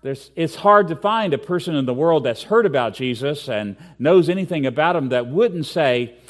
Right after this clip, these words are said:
"Yeah, that's an outstanding person, that Jesus of Nazareth that lived two thousand years ago." And the Bible itself, Old Testament and New Testament,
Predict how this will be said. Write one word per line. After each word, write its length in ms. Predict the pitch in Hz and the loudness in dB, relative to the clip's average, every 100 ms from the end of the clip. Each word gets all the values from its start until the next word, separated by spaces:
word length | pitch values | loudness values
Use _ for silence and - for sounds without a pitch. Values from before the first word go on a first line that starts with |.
| - _ - | -20 _ -4
"Yeah, 440 | 180 208 220 196 | 2 2 2 0
that's 260 | 151 196 190 | -2 -2 -2
an 100 | 180 | -2
outstanding 640 | 190 185 - 196 196 175 | -2 -4 -4 -4 -2 -4
person, 520 | 165 202 208 180 151 139 | -2 -2 -2 -4 -6 -4
that 240 | 151 143 | -4 -4
Jesus 440 | 143 165 160 160 160 | -4 -4 -4 -8 -8
of 100 | 147 | -8
Nazareth 560 | 160 170 131 131 127 | -4 -4 -4 -6 -6
that 100 | 117 | -6
lived 280 | 120 143 143 | -2 -2 -2
two 140 | 143 | -8
thousand 420 | 127 131 120 117 113 | -4 -4 -2 -6 -6
years 260 | 147 143 | -6 -6
ago." 380 | 98 87 82 98 - - | -8 -8 -10 -12 -16 -12
And 200 | 135 147 | -4 0
the 60 | 151 | 0
Bible 460 | 135 160 202 202 202 | 2 2 4 2 0
itself, 640 | - 220 208 104 - - _ - | -2 -2 0 -2 -6 -20 _ -6
Old 240 | 123 165 | -4 -2
Testament 400 | 185 190 190 190 | -2 -4 -4 -2
and 160 | 214 226 | -2 0
New 140 | 139 | -4
Testament, 500 | - 98 - 82 76 | -4 -8 -8 -20 -20